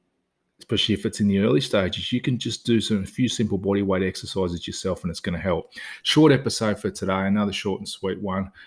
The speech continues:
Hopefully, you cop the tip. Keep on moving, keep being active, keep doing what we do.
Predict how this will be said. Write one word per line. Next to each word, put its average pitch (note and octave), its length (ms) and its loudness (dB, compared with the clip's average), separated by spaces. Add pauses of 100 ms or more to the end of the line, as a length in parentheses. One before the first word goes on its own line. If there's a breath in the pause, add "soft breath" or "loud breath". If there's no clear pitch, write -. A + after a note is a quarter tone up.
(360 loud breath)
Hopefully, C3+ 800 6 (460)
you G#2+ 100 -4
cop - 220 -4
the G#2+ 60 -8
tip. A2 400 2 (380 soft breath)
Keep C3 240 2
on B2 140 6
moving, G2+ 500 2 (140)
keep - 240 -2
being A2 240 4
active, G2+ 260 -2
keep A2+ 200 -2
doing G#2+ 180 2
what G#2 100 2
we G#2+ 80 -4
do. F#2+ 340 0